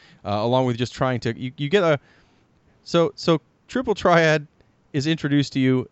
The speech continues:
early on in the game where someone hands you, like, a deck of cards and it's like, "Here, you wanna play this game?" And they give you, like, a basic, you, you get five cards total you can pick from. And it's, it's the simplest game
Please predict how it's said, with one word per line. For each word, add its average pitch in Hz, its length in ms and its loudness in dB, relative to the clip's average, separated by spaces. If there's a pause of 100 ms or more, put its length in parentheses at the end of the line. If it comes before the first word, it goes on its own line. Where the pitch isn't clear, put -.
(120)
early 165 300 2
on 156 160 2
in 147 60 -4
the 143 80 -2
game 123 300 -2
where 107 100 -4
someone 135 240 -4
hands 127 320 -4
you, 131 80 -2
like, 113 160 0
a 101 60 -4
deck 117 240 -2
of 117 100 -8
cards 95 560 0
and 113 120 -12
it's 92 100 -8
like, 98 160 -4
"Here, 165 180 0
you 139 140 -2
wanna 135 140 0
play 131 180 0
this 127 180 -4
game?" 113 320 -4 (400)
And 233 140 -6
they 214 80 0
give 170 180 -2
you, 160 100 -2
like, 147 180 0
a 127 40 -2
basic, 110 500 -4 (200)
you, 113 120 -8
you 117 120 -6
get 113 160 -6
five 113 260 -2
cards 107 400 -2
total 104 220 -2
you 95 80 -4
can 98 100 -8
pick 98 200 -4
from. 95 240 -6 (400)
And 160 160 0
it's, - 200 -8 (360)
it's 143 260 -2
the 139 120 4
simplest 175 680 -2
game 123 420 0